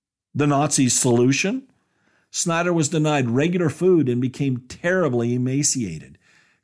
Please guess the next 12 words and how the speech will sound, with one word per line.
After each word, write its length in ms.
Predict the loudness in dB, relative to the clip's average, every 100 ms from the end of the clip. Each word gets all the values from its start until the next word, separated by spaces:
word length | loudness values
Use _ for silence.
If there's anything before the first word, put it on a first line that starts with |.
| -8
continually 800 | -4 -2 0 0 2 2 2 2
beaten 500 | 2 0 0 -2 -2
and 160 | -2 0
tortured, 540 | 0 0 -2 -4 -6 -14 -8
sometimes 600 | -4 -2 -2 -2 0 -2
chained, 720 | -4 -2 -2 -2 -2 -4 -8 _ _
and 160 | -6 -2
often 340 | -2 -2 -4
kept 300 | -2 -4 -2
in 120 | -4
solitary 600 | -2 0 0 0 0 0
confinement 720 | 0 -4 -2 -2 0 -2 -4